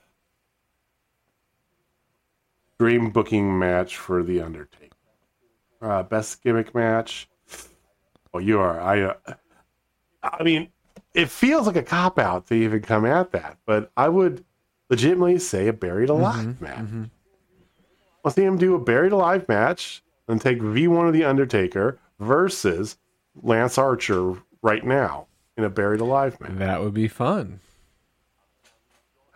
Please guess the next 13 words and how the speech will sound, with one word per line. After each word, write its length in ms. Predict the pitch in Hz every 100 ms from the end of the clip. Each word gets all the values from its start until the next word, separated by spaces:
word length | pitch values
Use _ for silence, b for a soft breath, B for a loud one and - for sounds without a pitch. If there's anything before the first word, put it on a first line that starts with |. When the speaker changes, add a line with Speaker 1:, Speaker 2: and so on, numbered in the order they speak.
| -
Speaker 1:
I'm, 260 | 98 104 110
I'm, 260 | 117 113 123
I'm 200 | 120 120
going 220 | 135 135
through 140 | 147
time 460 | - 156 156 131 113
and 100 | 110
I'm 100 | 113
doing 220 | 123 120
some, 320 | 117 120 113
like, 300 | 113 110 95
you 80 | 107
know, 520 | 107 104 104 101 98